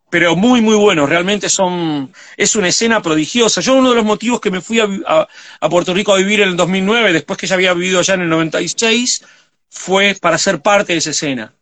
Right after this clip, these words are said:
y, y poder ver todos esos shows todas las noches. Realmente, para mí son bandas, para mí ver,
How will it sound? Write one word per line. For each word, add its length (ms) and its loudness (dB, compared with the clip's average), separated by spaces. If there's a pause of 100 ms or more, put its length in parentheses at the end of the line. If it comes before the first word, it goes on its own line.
(520)
y, 800 -2
y 40 0
poder 260 4
ver 240 0
todos 240 2
esos 80 -6
shows 260 -2
todas 220 4
las 120 2
noches. 480 -4 (220)
Realmente, 400 2
para 160 0
mí 80 0
son 220 0
bandas, 320 2
para 160 0
mí 100 2
ver, 300 2